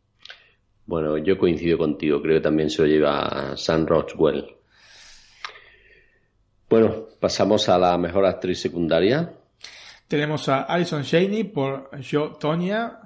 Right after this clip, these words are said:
Speaker 2: Laurie Metcalf por Lady Bird, Octavia Spencer por La forma del agua, Mary J. Blige por Mudbound, es una película que es original de Netflix y la pueden encontrar en la plataforma, Leslie Manville por El hilo invisible.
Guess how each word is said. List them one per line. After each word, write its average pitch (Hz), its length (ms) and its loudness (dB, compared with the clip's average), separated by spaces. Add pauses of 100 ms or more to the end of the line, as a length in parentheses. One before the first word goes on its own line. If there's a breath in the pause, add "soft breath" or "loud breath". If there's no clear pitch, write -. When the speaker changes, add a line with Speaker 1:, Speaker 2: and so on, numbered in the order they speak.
(420 soft breath)
Speaker 2:
Laurie 156 260 2
Metcalf 175 640 -2 (120)
por 139 220 -2
Lady 135 280 -4
Bird, 180 300 2 (260)
Octavia 147 360 -4
Spencer 175 560 -6
por 123 120 -6
La 120 80 -6
forma 139 280 -8
del 165 120 -4
agua, 156 400 -4 (440 loud breath)
Mary 160 280 0
J. 156 160 0 (240)
Blige 175 440 -4
por 135 200 -6
Mudbound, 156 760 -2 (440 soft breath)
es - 160 -14
una 131 140 -4
película 135 460 -4
que 127 320 -6
es 131 120 -10
original 135 340 -6
de 135 100 -8
Netflix 170 440 -4
y 135 40 -6
la 123 140 -6
pueden 131 220 -6
encontrar 135 480 -8
en 135 100 -12
la 131 100 -10
plataforma, 196 720 -4 (340 loud breath)
Leslie 190 360 0
Manville 175 460 0
por 151 360 -2
El 139 120 -6
hilo 143 200 -2
invisible. 120 640 -10